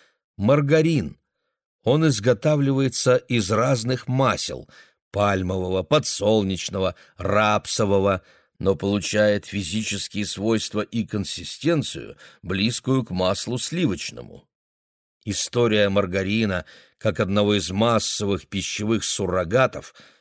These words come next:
поучительна и довольно типична. Возник он еще в девятнадцатом веке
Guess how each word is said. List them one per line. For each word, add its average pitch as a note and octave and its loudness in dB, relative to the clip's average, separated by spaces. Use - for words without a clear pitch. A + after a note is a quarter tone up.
поучительна B2 0
и A#2+ -4
довольно F#2 0
типична. - -8
Возник A#2 2
он D#3 4
еще C#3+ 2
в G2+ 0
девятнадцатом G#2 0
веке A#2 0